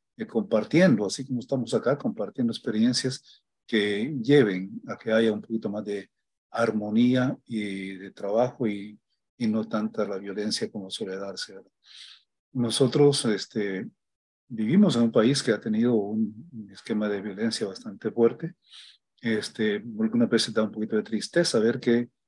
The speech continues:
es la juventud en la que está bastante identificada con temas de violencia. La presencia de la droga, la presencia del alcohol, la presencia de bebidas también son, este, efect-, son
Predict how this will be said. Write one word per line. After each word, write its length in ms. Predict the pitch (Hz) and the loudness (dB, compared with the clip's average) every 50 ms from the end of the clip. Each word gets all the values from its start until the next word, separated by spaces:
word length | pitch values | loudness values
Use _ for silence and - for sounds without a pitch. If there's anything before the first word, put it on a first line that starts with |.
| _ _ _ | _ _ _
es 140 | 120 117 117 | -2 0 2
la 120 | 120 107 | 2 0
juventud 840 | - - 117 110 110 101 95 92 - - - 196 208 165 98 95 - _ _ _ _ _ _ _ _ _ | 2 2 4 4 4 2 0 -2 -6 0 2 4 4 4 2 -2 -10 _ _ _ _ _ _ _ _ _
en 140 | 135 123 113 | -2 0 0
la 100 | 107 101 | 0 0
que 100 | - 110 | -2 -4
está 260 | - - - - 123 | -8 -2 0 2 2
bastante 540 | 117 113 107 - - - 117 117 113 - 120 | 2 2 0 -2 -2 -2 -2 -2 0 0 0
identificada 720 | 107 107 101 104 - - - 113 104 - - 117 120 120 107 | 0 0 -4 -6 -8 -8 -6 -6 -6 -4 -2 0 0 0 -2
con 220 | - 98 92 - _ | -4 -8 -14 -16 _
temas 240 | _ 113 101 98 98 | _ -12 -12 -12 -14
de 100 | - 104 | -16 -14
violencia. 640 | 95 107 101 104 104 120 143 160 143 - 156 170 - - _ _ - - - - _ _ _ _ _ _ _ | -14 -14 -10 -4 0 0 2 2 2 2 0 0 -2 -6 _ _ -20 -20 -20 -20 _ _ _ _ _ _ _
La 260 | - 120 113 113 110 | 0 4 4 4 6
presencia 460 | 113 110 101 - 123 113 110 - - | 4 2 2 4 4 4 4 4 2
de 60 | 113 98 | 0 0
la 120 | 98 95 | 0 -2
droga, 360 | 101 113 135 170 185 160 127 | 2 4 6 6 6 6 4
la 120 | 101 95 - | 2 2 -2
presencia 440 | 110 104 117 117 107 - 120 104 | -8 -6 -4 -4 -2 -2 -2 -2
del 160 | 101 104 98 101 | -2 -4 -8 -10
alcohol, 400 | 98 95 _ - 147 160 156 117 | -14 -12 _ 4 6 6 6 4
la 80 | 101 | 0
presencia 480 | - - 113 - - 123 113 - - 113 | -4 -8 -12 -8 -6 -6 -6 -4 -4 -4
de 60 | 107 | -2
bebidas 340 | 107 107 127 156 151 120 - | -2 0 0 0 0 0 -2
también 340 | - 107 101 107 123 120 113 | -4 -8 -4 -2 -2 -2 -2
son, 300 | - 123 113 117 110 - _ - _ _ _ _ _ _ _ | 0 0 0 0 0 -2 _ -20 _ _ _ _ _ _ _
este, 640 | 120 104 101 98 - - - 110 98 95 98 101 113 - | -4 -2 -2 -2 -4 -4 -2 -2 0 0 -2 -4 -6 -8
efect-, 720 | - 113 113 107 220 - 151 147 143 - - - 202 135 - | -2 0 0 0 2 4 4 2 2 0 -6 -8 -8 -6 0
son 420 | - 156 156 151 147 135 131 | 2 2 2 2 -2 -8 -12